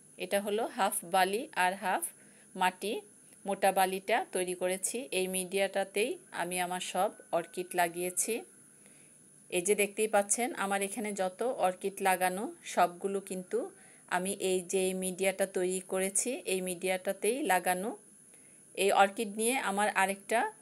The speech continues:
আহ, ভিডিও করা আছে, কেউ চাইলে ডেসক্রিপশন বক্সে দেখে নিতে পারেন। মাটিতে অর্কিড লাগালে খুব দ্রুত অর্কিডগুলো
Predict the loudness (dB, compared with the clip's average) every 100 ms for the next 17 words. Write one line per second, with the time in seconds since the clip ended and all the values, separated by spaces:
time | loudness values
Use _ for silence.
0 | -20 -18 -2 0 2 -2 2 2 6 6
1 | 8 6 4 2 0 -4 -8 -20 -20 -2
2 | 0 2 4 4 2 0 -2 2 4 4
3 | -2 -4 -6 -4 0 0 4 4 4 0
4 | -4 -4 -6 -6 -6 0 2 2 -2 -12
5 | -20 -20 -20 -20 -20 -20 -20 -20 -20 -20
6 | -20 -20 -20 -16 4 6 6 0 4 4
7 | 6 4 2 -8 -2 4 4 4 0 -2
8 | -4 -2 0 0 0 0 2 0 -2 -8
9 | -4 -2 0 -2 -4 -2 0